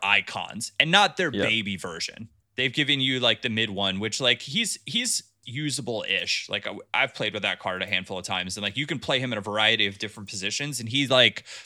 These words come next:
Speaker 1: kind of feels a little bit like Thierry Henry sometimes. Um,
Speaker 2: Yeah.
Speaker 1: probably should be a bit more agile, but, like, I think that was a really, really good inclusion. Same thing with even Baby Vidic, right? If you're a Manchester United fan and you're a casual, like,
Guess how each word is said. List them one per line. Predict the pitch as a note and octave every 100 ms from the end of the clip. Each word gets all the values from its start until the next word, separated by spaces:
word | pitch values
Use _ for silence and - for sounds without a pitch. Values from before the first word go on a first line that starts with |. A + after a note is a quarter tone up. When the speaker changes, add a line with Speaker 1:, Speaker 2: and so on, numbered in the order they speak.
| _ -
Speaker 1:
kind | F3+ B3+
of |
feels | A3+ G#3+ G3+
a | F#3+
little | F3+ F3+
bit | F3
like | E3 E3
Thierry | - E3 E3
Henry | D#3 D3 E3+
sometimes. | - E2+ - - - - - -
Um, | B2 A#2 A2+ A2+
Speaker 2:
Yeah. | B2 A#2 -
Speaker 1:
probably | D3 D#3 D3+
should | D3 -
be | B2+
a | A2+
bit | A#2+
more | A2+ G2+
agile, | G2+ G2 G2+ F#2
but, | A#2+
like, | G#2+ A2 -
I | D3+
think | F3+ D3
that | C3+ C3+
was | A#2+ A#2+
a | A2 G2+ - - - - _ B2
really, | F3 E3 C3 G#2 G2
really | A#2 D3 C3+ A#2
good | G2 C3 B2+ A#2 G#2
inclusion. | - A2 - B2+ A#2+ A#2+ G#2+ G#2+
Same | - F#3
thing | A3 A3+
with | G3 E3+ - - - _ -
even | F3+ F#3
Baby | F3 E3 D3+
Vidic, | D3 C#3 F2+ - - -
right? | A#2+ D#3+
If | - G#2
you're | C#3
a |
Manchester | C3+ C3+ D#3 C#3 A#2
United | A2+ F3 F#3
fan | F#3 F3 E3+ E3
and | A#2+ B2
you're | B2+
a | A2+
casual, | D3 D3+ C3+ C#3 A#2+
like, | A#2 A#2 G#2 -